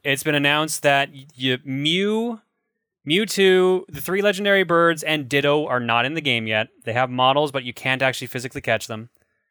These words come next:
Uh, they also announced that Tauros is exclusive to North America, Kangaskhan is ex-, exclusive to Australia, Mister Mime is exclusive to, uh,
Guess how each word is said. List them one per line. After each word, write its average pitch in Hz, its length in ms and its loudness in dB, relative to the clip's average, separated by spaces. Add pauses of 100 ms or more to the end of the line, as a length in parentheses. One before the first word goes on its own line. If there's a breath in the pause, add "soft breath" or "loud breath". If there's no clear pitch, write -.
(480)
Uh, 123 340 4
they 135 180 0
also 147 300 2
announced 156 400 0
that 135 380 2 (100)
Tauros 180 520 2
is 156 140 -6
exclusive 151 460 -6
to 139 40 -4
North 135 240 -2
America, 160 800 0
Kangaskhan 156 680 -2
is 151 120 -6
ex-, - 180 -12
exclusive 135 600 -8
to 117 100 -4
Australia, 151 840 2 (480)
Mister 135 240 -4
Mime 139 340 0
is 139 120 -4
exclusive 135 800 -6
to, 120 840 -8
uh, 110 540 0